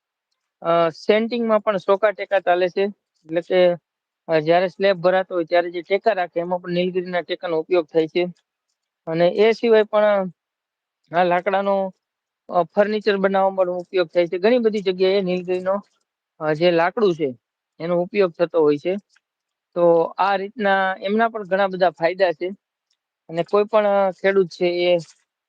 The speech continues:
એમની જમીનમાં કોઈ પણ જગ્યાએ એની ખેતી હોય, બંજર જમીન હોય તો પણ એની અંદર, અ, જે નીલગીરીનું લાકડું છે એ તૈયાર થાય છે. તો મિત્રો, આ વીડિયો તમને કેવો લાગ્યો કોમેન્ટમાં ખાસ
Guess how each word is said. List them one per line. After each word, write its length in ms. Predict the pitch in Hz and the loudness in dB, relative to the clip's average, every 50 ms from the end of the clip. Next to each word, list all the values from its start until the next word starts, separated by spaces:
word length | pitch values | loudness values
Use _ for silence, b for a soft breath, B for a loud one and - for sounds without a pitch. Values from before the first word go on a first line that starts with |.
| _ - | _ -6
એમની 280 | 160 165 175 180 180 | -4 -2 0 0 0
જમીનમાં 500 | 160 156 160 170 180 180 175 175 175 170 | 0 0 0 0 0 -2 -2 -2 -2 -2
કોઈ 200 | 160 - 202 208 | 0 0 0 0
પણ 260 | 208 208 - 208 202 185 | 0 2 -2 -2 -2 0
જગ્યાએ 420 | 170 180 175 185 190 190 185 180 | -4 -6 0 2 2 4 4 4
એની 140 | 175 175 170 | 2 0 -4
ખેતી 320 | - - 175 175 - 202 | -4 -4 -6 -2 2 2
હોય, 180 | 175 156 143 139 | 4 4 4 4
બંજર 380 | 143 160 165 180 180 202 208 | 4 2 0 2 2 0 0
જમીન 300 | 190 185 196 196 190 185 | 0 -2 -8 -8 -8 -8
હોય 140 | 180 185 170 | -8 -8 -8
તો 180 | 160 - 185 185 | -6 -6 -6 -6
પણ 200 | - - 180 175 | -2 -2 0 0
એની 220 | 170 175 170 170 | 0 0 -2 -4
અંદર, 240 | 170 170 180 196 196 _ _ _ _ _ _ _ _ _ _ _ _ - | 0 2 2 2 2 _ _ _ _ _ _ _ _ _ _ _ _ -6
અ, 120 | 139 147 | -4 -4
જે 180 | 147 143 170 170 | -2 0 0 2
નીલગીરીનું 580 | 170 175 202 220 208 202 196 185 185 175 170 | 2 2 2 2 2 2 0 0 -2 -6 -2
લાકડું 340 | 160 160 165 160 - 165 156 | 2 2 0 0 -2 -6 -8
છે 120 | 151 - 165 | -4 -4 -4
એ 120 | 156 160 156 - | -4 -4 -6 -4
તૈયાર 260 | 156 151 151 147 143 | -2 -2 0 0 -2
થાય 200 | - - 147 156 | -2 -2 -4 -4
છે. 180 | 151 - 156 165 160 _ _ _ _ _ _ _ _ - 165 | -4 -6 -8 -8 -8 _ _ _ _ _ _ _ _ -12 -6
તો 40 | |
મિત્રો, 340 | 156 160 175 170 - 190 190 | -4 -4 -4 -2 0 2 2
આ 100 | 185 180 | 2 2
વીડિયો 240 | 180 190 185 196 185 | 0 -2 -2 -4 -4
તમને 240 | 185 190 190 190 190 | -4 -4 -6 -6 -6
કેવો 260 | - - 196 196 196 | -2 0 0 2 2
લાગ્યો 240 | 190 190 185 180 180 | 2 0 0 -2 -6
કોમેન્ટમાં 500 | - - 180 185 190 190 190 190 190 175 | -6 -6 -6 -4 -4 -6 -2 -2 -4 -2
ખાસ 200 | - 196 190 | 0 0 0